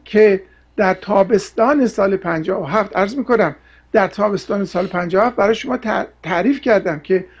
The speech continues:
من و عرض کنم که نادر ابراهیمی و یکی دیگر از دوستانمون از طرف بخش عمده‌ای از همین کانون نویسندگان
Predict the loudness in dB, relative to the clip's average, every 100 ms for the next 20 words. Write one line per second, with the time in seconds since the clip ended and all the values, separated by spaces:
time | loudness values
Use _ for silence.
0 | _ _ _ -2 2 2 4 4 4 2
1 | -4 -4 -4 -4 -4 -4 -4 -4 0 0
2 | 2 0 0 -2 -2 0 2 2 4 2
3 | 2 -4 2 4 4 2 0 -4 -8 -4
4 | -2 0 0 0 -2 -8 -20 -10 -2 -2
5 | -2 -2 -2 0 -2 -4 -4 0 0 0
6 | -6 -8 -6 -6 -4 -2 -4 -6 -4 -2
7 | -2 -2 -2 -2 -2 -2 -4 -6 -4 -4
8 | -2 -2